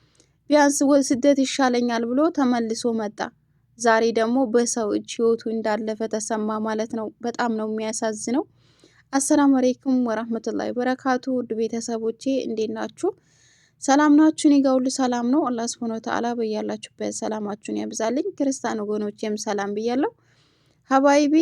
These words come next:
በጣም ነው የሚያሳዝነው ዛሬ የተሰማውና በጣም የሚያስደነግጥ ልብ የሚሰብር ነገር ነው የተሰማው። እሱም ደግሞ ከሳውዲ አረቢያ ማለት ነው።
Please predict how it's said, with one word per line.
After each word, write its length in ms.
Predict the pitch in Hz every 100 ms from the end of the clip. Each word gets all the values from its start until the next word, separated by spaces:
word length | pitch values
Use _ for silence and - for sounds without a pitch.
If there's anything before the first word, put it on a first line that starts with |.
| 320
በጣም 300 | 247 247 262 254
ነው 140 | 240
የሚያሳዝነው 760 | 226 226 220 233 214 214 220 220
ዛሬ 240 | 220 220 220
የተሰማውና 800 | 220 220 - 214 208 214 233 294 302
በጣም 300 | - - 220
የሚያስደነግጥ 840 | 220 226 226 - 226 220 214 214 220
ልብ 200 | 208 208
የሚሰብር 540 | 208 214 208 214 214
ነገር 300 | 214 214 214 214
ነው 120 | 208
የተሰማው። 500 | 214 214 226 269 359
እሱም 280 | 277 226 214
ደግሞ 240 | 214 220 302 427 _ _ _ _ _
ከሳውዲ 420 | 302 277 277 262
አረቢያ 380 | 240 220 220 220 220
ማለት 320 | 208 214 233
ነው። 120 | 330